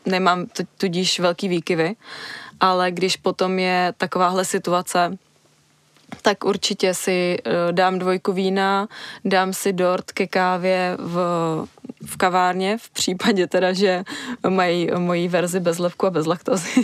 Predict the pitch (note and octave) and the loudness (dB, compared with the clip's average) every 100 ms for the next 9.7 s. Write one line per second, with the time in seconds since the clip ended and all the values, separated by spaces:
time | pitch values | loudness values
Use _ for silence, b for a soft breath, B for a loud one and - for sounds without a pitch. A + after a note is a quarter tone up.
0 | - A3 F#3+ A3 G#3+ G3+ B2+ G#4 B C4 | 2 0 0 2 2 2 0 -4 B -6
1 | - G#3+ G3 G3 F#3+ E3+ E3 F#3 C4+ B | 2 4 6 4 4 2 4 2 0 B
2 | B B3+ - G3+ G#3+ A3 - - A#3 G#3+ | B -6 2 4 4 2 -4 -2 0 2
3 | A3 G3 - F#3 G3+ E3 F#3 F#3 G3 G3 | 4 2 2 2 2 2 0 0 -2 2
4 | G#3 G#3 G#3 G#3 G3+ F#3 F#3+ F#3 F3 - | 4 4 2 0 0 0 -2 -2 -2 -2
5 | G3 F3 E3+ F3 F3 F#3 F3+ F3 B B | -2 0 0 0 0 0 -2 -2 B B
6 | B B B B _ G3+ G3+ F#3+ F3+ - | B B B B _ 2 2 0 -2 0
7 | G3 F#3 G3 G3 G3 F3+ F#3+ F#3+ - F#3+ | 2 2 0 0 0 2 2 2 2 0
8 | - F#3+ F#3 - F#3 F3 G3 F3 - F#3+ | 0 -2 -2 -2 -2 -2 -4 -2 -2 0
9 | F3 F#3+ E3+ D#3 D#3+ F3 | 0 -4 -2 0 0 0